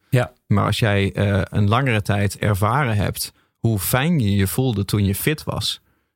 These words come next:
Speaker 2: en vervolgens stop je bijvoorbeeld met sport of met gezond eten en je gaat merken hoe, eh, niet fijn <laughs> het is, hoe vreselijk het is om, om niet fit te zijn, om die energie niet te hebben, ja, dan komt er een soort van, eh, natuurlijke reden, hè, om weer te gaan,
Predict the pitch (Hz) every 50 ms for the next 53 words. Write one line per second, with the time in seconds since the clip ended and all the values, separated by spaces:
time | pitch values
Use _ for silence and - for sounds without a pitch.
0 | _ _ - 107 101 101 - - 101 - 117 110 101 98 - - - 131 139 -
1 | - 110 98 104 101 98 95 98 98 95 92 - - - 98 98 98 - - 90
2 | - 92 - - 110 - 107 104 104 95 - 107 110 104 - 117 104 95 - -
3 | 110 101 98 - 104 107 104 104 104 - 104 101 104 107 110 101 101 - - -
4 | _ _ _ _ _ _ _ 98 98 90 90 90 101 - - - 110 110 127 147
5 | 147 - - - - 98 98 104 92 - - 98 - - 120 101 - - - -
6 | - 110 107 - 117 135 147 139 - 117 110 110 107 - 107 107 - - 101 101
7 | 101 104 - - - - - _ _ 120 113 107 107 107 113 120 113 - - -
8 | 175 190 - 127 101 101 - - 98 104 101 104 98 104 101 - - 101 107 127
9 | 175 - - 101 - - - 110 135 165 - - - - _ - 107 113 147 151
10 | - 208 170 - 120 110 98 - - 101 98 - - 104 98 98 95 95 - -
11 | _ _ _ _ - 101 95 92 90 85 95 107 107 104 107 - - 180 196 208
12 | 147 104 - - 101 95 101 98 95 92 - - - - - - 120 143 170 143
13 | 117 104 104 107 - 101 101 - 82 82 87 90